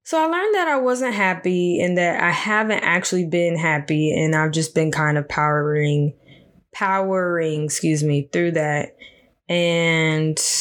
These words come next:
I just got tired at the end. Like, I just had to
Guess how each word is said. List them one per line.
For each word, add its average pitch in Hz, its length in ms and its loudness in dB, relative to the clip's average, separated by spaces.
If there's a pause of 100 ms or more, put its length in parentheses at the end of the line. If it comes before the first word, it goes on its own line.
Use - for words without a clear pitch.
(260)
I 180 100 0
just 202 160 0
got 208 220 0
tired 202 480 0
at 175 140 -2
the - 120 -2
end. 165 440 -2
Like, 170 320 0
I 180 160 2
just 185 240 -2
had 180 340 0
to 170 560 0